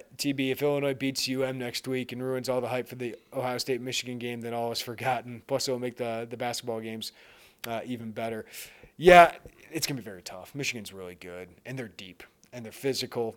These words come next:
they're big. Um, that's gonna be a very tough game, and we'll have to see who actually can play in that game because, you know, Michigan's got the horses, man. Uh, and, and I can't wait for that Michigan-Ohio State game 'cause I think Michigan is at Ohio State's level. I re-, I really do. They were last year.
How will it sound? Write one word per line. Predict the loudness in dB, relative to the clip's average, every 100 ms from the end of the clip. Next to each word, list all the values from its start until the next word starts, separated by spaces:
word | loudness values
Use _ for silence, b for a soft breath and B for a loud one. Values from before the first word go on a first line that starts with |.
| -12 -16
they're | -12
big. | -6 -6 -4 -8 -14 _ -16
Um, | -10 -8 -6 -8 -10 -14
that's | -10 -6
gonna |
be | -4
a |
very | 0 0
tough | 0 -4 -4
game, | -6 -6 -6
and |
we'll | -6
have | -6
to | -6
see | -8 -8
who | -8 -8
actually | -8 -10 -12
can | -16
play | -14 -14
in | -16
that | -18 -18
game | -20 -20 -20 -16
because, | -10 -8 -6 -8 B B B B B B -14
you |
know, | -2
Michigan's | 0 2 0 -2
got | 0 0
the | -2
horses, | -4 -6 -8 -10
man. | -16 -14 -16 -18 -14
Uh, | -10 -8 -8 -10
and, | -12
and | -12 -12 -12 0
I | 2 2
can't | 2 2
wait | 0 2
for | 2
that | 2
Michigan-Ohio | 0 -4 -4 -2 -4 -6
State | -2 -2 -2
game | -6 -4
'cause | -2
I | -2
think | -2
Michigan | -2 -4 -4 -6
is | -6
at | -8 -6
Ohio | -6 -6 -8
State's | -10 -12 -14
level. | -18 -20 -20 -10
I |
re-, | -6 -6
I | -4
really | -2 -2
do. | -2 -6
They | -6
were | -4 -4
last | -4 -4 -6
year. | -8 -10